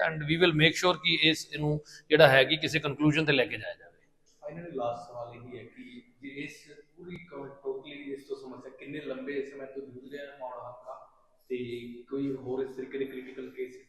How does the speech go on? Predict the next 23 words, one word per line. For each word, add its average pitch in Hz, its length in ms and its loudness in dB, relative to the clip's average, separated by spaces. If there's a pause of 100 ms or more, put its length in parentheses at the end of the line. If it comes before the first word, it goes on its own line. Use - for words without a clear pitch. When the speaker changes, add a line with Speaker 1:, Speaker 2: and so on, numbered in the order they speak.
(120)
Speaker 2:
ਨੇ 131 240 -18
ਜਿਨ੍ਹਾਂ 123 200 -14
ਨੂੰ - 320 -20
ਤੁਸੀਂ 113 160 -20 (160)
ਬ੍ਰੇਕ 120 200 -16
ਕਰਨਾ 117 200 -20
ਚਾਹੁੰਦੇ - 340 -20 (600)
ਹੋ? 156 140 4
Speaker 1:
ਮੈਨੂੰ 185 380 8
ਤਕਰੀਬਨ 190 600 6 (100)
ਇਸ 175 220 4 (340)
ਹਲਕੇ 156 240 8
ਦੇ 165 80 8
ਵਿੱਚ 156 200 6
ਵਿਚਰਦੇ 151 400 6
ਹੋਏ 160 180 12
ਅੱਜ 127 140 8
ਤਿੰਨ 135 120 6
ਸਾਲ 147 240 8
ਹੋ 139 80 8
ਗਏ 113 100 -2
ਨੇ 113 200 -8
ਜੀ। - 60 -12